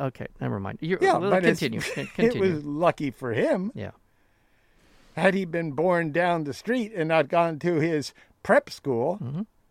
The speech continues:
Speaker 2: this wouldn't have happened.
Speaker 1: Mm-hmm.
Speaker 2: And there are probably plenty of programmers as skillful as Gates who failed to become the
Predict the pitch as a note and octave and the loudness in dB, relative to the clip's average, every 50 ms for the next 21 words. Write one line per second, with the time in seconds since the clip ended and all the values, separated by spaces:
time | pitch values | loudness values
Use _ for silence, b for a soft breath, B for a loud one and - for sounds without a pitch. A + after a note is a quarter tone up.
0 | _ _ _ _ _ - - A#2 - - C#3 C3 A#2+ B2+ C3+ C3 B2+ D#3+ F#3+ G3 | _ _ _ _ _ -10 -10 -8 -8 -6 -6 -6 -4 -4 -6 -2 0 2 2 2
1 | F#3 - A#2+ G#2 G#2 - _ - C3+ C3 B2 C#3+ D3 B B B B C#3 D3 E3 | 0 -2 -6 -8 -8 -12 _ -10 -8 -8 -8 -10 -12 B B B B -2 0 2
2 | F3+ E3+ D#3+ E3 D#3+ D#3 D3+ D3+ D#3+ C#3+ - _ _ _ _ - - G#3 B3 A#3 | 4 4 4 4 4 4 2 0 0 -4 -14 _ _ _ _ 2 4 6 6 6
3 | G#3+ G#3 G#3 G#3 G#3+ F#3 - - G3+ B3+ C#4 C4 A3 D#3+ C#3 C3+ C3 B2 A#2+ A2+ | 4 2 2 0 -2 -2 0 -2 0 2 2 2 2 2 2 2 2 2 0 -2
4 | G#2 _ _ - - F3 F3 D3 C#3+ D#3 C#3+ C3+ C3 C3 B2 A2+ G2+ A#2 A#2 A2+ | -6 _ _ 2 4 4 4 4 2 0 0 0 0 -2 -2 -4 -4 -6 -10 -10
5 | G#2 - - - - G3 A#3 C4 G3+ - E3 C#3 B2+ A#2+ A2+ G#2 F#2+ C3+ C3 C3 | -10 -12 -10 -2 4 6 6 6 4 2 0 0 0 0 -2 -2 -4 -4 -4 -4
6 | C#3+ C3 - G3 G3 D3 - F3 E3 D#3+ D#3+ D#3+ D#3 D3+ E3 D3+ B2+ - F3 D#3 | -4 -4 -4 -6 -6 -4 -2 0 2 2 2 0 -2 -6 -6 -6 -2 0 0 0
7 | D3+ D3+ C#3+ D3+ | 0 0 -4 -6